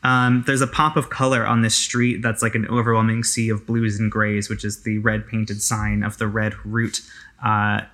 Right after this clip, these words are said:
bar right on the corner here. And as you step inside, it's probably coming up on late afternoon, early evening. So the place is, like, mostly empty, but starting to fill up as people get off their day shifts and stuff like that.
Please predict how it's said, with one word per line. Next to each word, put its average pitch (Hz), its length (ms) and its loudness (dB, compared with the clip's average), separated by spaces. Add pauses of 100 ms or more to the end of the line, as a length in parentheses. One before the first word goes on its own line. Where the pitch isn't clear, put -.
(800)
bar 107 600 2
right 113 200 0
on 110 60 2
the 110 80 0
corner 110 380 -2
here. 101 380 -2
And 110 280 0
as 113 120 0
you 117 60 2
step 151 160 0
inside, 135 300 -2
it's 165 100 -2
probably 202 200 2
coming 143 260 0
up 120 120 -2
on 113 320 4
late 110 240 0
afternoon, 107 420 0
early 107 280 -2
evening. 107 400 0
So 113 140 -4
the 110 80 -4
place 127 260 -4
is, 107 120 -6
like, 101 180 -4
mostly 113 340 -2
empty, 110 280 -2
but 104 200 -8
starting 104 220 -2
to 104 80 -6
fill 101 160 -4
up 101 120 -4
as 104 60 -6
people 101 380 -6 (380)
get 113 120 0
off 107 180 0
their 107 120 0
day 101 220 0
shifts - 360 -2
and 107 140 -4
stuff - 240 -4
like 101 180 -4
that. 110 300 -2